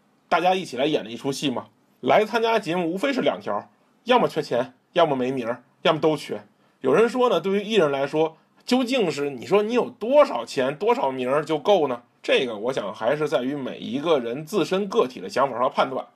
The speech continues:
我们可能没法去揣测。有那个七老八十还出来圈钱的啊，也有不到三十就息影出国读书的啊，这个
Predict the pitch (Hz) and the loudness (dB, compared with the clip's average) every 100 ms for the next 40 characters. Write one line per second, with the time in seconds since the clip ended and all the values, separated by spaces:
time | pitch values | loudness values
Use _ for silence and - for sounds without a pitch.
0 | _ _ - 98 101 175 185 113 120 131 | _ _ -12 -8 -2 -2 0 -4 -4 -2
1 | 160 180 135 - - - 147 135 - _ | 0 0 -4 -6 -8 -4 0 0 -2 _
2 | _ _ _ 113 117 131 247 202 147 - | _ _ _ -4 -2 2 2 4 2 0
3 | _ _ - - 208 131 175 196 - 185 | _ _ -4 4 6 6 6 2 2 0
4 | 175 - 151 - 165 151 123 151 - - | 0 2 2 2 -6 0 0 0 -4 -6
5 | _ - 113 120 202 147 107 - 156 151 | _ -8 -2 2 4 4 0 4 4 4
6 | 208 202 165 165 139 - 180 110 98 160 | 2 2 -2 -2 -4 -4 -2 -2 -2 -4
7 | 160 160 170 196 202 175 - _ _ _ | -2 -2 -4 -2 0 0 -2 _ _ _
8 | - 98 - 127 110 | -10 -8 -6 -4 -4